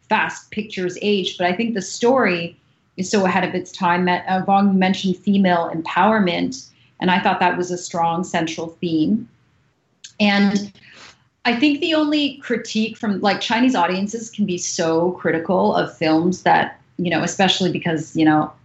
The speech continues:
Ang Lee is Taiwanese, <laughs> so, you know, sensitivity. But the only, the only thing they criticized was,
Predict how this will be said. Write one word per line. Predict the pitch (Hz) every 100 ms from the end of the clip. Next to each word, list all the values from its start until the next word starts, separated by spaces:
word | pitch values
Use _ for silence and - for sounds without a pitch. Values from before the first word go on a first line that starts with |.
| _
Ang | 180 175 160
Lee | 165 160 156
is | 156
Taiwanese, | - 151 165 190 208
<laughs> |
so, | - - 165 156 147 - _ _ - 156 190 196 175 175
you | 185
know, | 180 180
sensitivity. | 208 180 180 170 190 208 - -
But | 233
the | 269
only, | 302 311 220
the | 254
only | 277
thing | 294
they | 269 254
criticized | 254 254 208 185
was, | 185 180